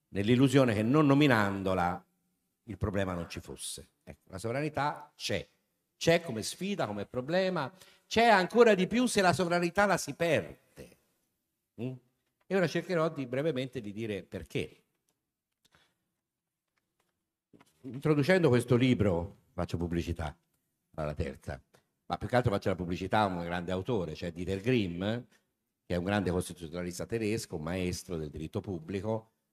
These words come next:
Introducendo questo libro sulla sovranità, appunto, che è una presentazione generale del tema e anche una dimostrazione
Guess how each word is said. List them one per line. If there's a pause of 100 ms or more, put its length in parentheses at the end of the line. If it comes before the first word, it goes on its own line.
(220)
Introducendo
questo
libro
sulla
sovranità,
appunto,
che
è
una
presentazione
generale
del
tema (1000)
e
anche
una (1040)
dimostrazione